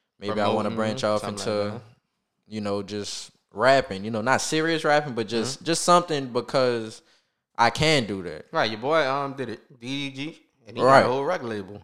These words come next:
Speaker 1: Right.
Speaker 2: Well, or a record deal. I thought.
Speaker 1: Uh-huh.
Speaker 2: What YouTube, I'm a, this might be, this, um, episode might be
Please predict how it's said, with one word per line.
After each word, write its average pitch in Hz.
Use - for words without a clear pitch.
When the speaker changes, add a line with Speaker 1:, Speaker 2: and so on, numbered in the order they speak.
Speaker 1:
Right. 101
Speaker 2:
Well, 101
or 98
a 95
record 104
deal. 95
I 98
thought. 98
Speaker 1:
Uh-huh. 95
Speaker 2:
What 190
YouTube, 135
I'm 131
a, 120
this -
might 123
be, 113
this, 127
um, 107
episode 107
might 101
be 101